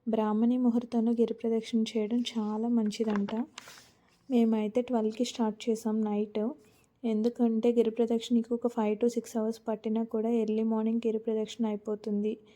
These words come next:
అని మేమైతే నైట్ ట్వెల్వ్కి స్టార్ట్ చేసాము. And ఇక్కడ గిరి ప్రదక్షిణ చేసేటప్పుడు టైంతో సంబంధం అస్సలు ఉండదు. And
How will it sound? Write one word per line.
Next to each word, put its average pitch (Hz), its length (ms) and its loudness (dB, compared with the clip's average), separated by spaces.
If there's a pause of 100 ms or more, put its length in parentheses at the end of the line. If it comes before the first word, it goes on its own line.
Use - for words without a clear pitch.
(260)
అని 220 140 -2
మేమైతే 214 440 0
నైట్ 208 300 0
ట్వెల్వ్కి 214 340 -4
స్టార్ట్ 208 420 -4
చేసాము. 208 380 -2 (760)
And 220 240 2
ఇక్కడ 220 220 2
గిరి 220 240 2
ప్రదక్షిణ 226 480 0 (100)
చేసేటప్పుడు 214 640 -2 (180)
టైంతో 214 400 0
సంబంధం 208 540 0
అస్సలు 214 340 -4
ఉండదు. 208 320 -2
And 214 280 -2